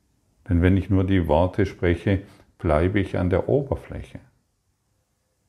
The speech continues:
Ich plapper irgendwas nach.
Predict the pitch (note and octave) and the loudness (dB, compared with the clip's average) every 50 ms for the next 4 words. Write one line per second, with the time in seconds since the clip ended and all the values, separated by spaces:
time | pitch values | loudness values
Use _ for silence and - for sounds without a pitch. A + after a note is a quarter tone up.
0 | _ _ _ _ _ _ _ _ _ _ _ _ - G#2 - - - G2+ F#2 D#2+ | _ _ _ _ _ _ _ _ _ _ _ _ -10 -10 -10 -6 -2 2 2 2
1 | - - G#2+ - - F2 E2 D#2+ D#2+ F2 E2+ F2+ F#2 F2+ E2+ - - A2 A#2+ C3 | 4 4 0 0 2 0 -2 0 0 -2 -2 -2 -2 -4 -4 -6 -8 -8 -6 -6
2 | B2+ A2 - | -8 -8 -10